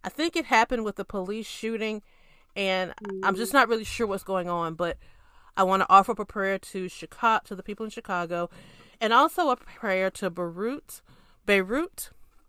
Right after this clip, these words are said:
Speaker 2: Yeah, that.
Speaker 1: Um, that video, I shouldn't have watched it.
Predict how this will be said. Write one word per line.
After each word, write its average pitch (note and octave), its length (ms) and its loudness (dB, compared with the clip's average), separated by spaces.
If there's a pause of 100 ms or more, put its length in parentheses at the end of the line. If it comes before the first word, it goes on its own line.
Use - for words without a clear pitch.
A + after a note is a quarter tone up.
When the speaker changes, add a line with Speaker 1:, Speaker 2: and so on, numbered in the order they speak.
Speaker 2:
Yeah, E3 120 -6 (720)
that. E3+ 380 -4
Speaker 1:
Um, G3 460 4 (1400)
that C#4 280 6
video, D4+ 760 0 (1000)
I G3 80 0
shouldn't F#3+ 300 -4
have F3+ 100 -8
watched - 400 -6
it. - 140 -14